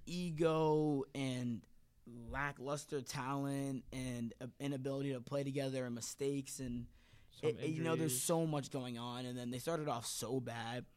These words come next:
Speaker 1: And, you know, I, I, I love Lampard, so I'm not gonna sit here and bash him because he has come into an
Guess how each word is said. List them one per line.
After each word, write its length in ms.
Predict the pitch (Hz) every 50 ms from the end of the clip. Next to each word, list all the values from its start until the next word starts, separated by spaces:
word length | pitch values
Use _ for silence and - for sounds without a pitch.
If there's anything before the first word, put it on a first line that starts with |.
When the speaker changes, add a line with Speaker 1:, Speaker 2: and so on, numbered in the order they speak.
| _ - - -
Speaker 1:
And, 340 | 143 139 135 127 120 107 - - - - - - - - - - - -
you 140 | 151 156 156
know, 260 | 156 147 127 - - - - _ - - - -
I, 140 | 123 123 - - -
I, 260 | 117 131 139 127 - - 120
I 140 | 123 135 131
love 340 | 123 123 127 131 127 123 120
Lampard, 540 | 123 123 123 127 123 - 135 135 135 127
so 100 | - 127
I'm 100 | 117 131
not 140 | 127 120 113
gonna 120 | 127 123 117
sit 180 | - - 131
here 160 | 123 127 123 120
and 100 | 110 110
bash 300 | 117 117 117 127 123 135
him 100 | 143 131
because 180 | 127 123 120 120
he 60 | 123
has 140 | 123 123 123
come 140 | - 131 127
into 220 | 127 127 - 127
an 80 | 120